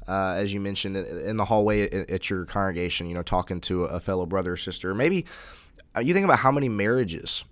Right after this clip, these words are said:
can be plagued with deception, and what does it all start with? Really, it's a lack of communication. In the example that you just brought up, Joe, what made it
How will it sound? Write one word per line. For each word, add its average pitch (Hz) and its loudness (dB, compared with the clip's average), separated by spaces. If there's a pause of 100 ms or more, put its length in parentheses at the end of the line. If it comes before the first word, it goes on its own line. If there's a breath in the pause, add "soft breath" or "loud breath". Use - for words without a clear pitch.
can 107 0
be 104 0
plagued 107 2
with 95 0
deception, 98 2
and 107 0
what 143 6
does 170 2
it 165 8
all 131 8
start 139 6
with? - -2 (600 soft breath)
Really, 156 6
it's 117 6
a 113 2
lack 107 6
of 95 -10
communication. 113 0 (120)
In 107 0
the 113 4
example 117 6
that 113 2
you 110 2
just 107 0
brought 107 4
up, 123 2
Joe, 107 2
what 110 2
made 120 2
it 110 -2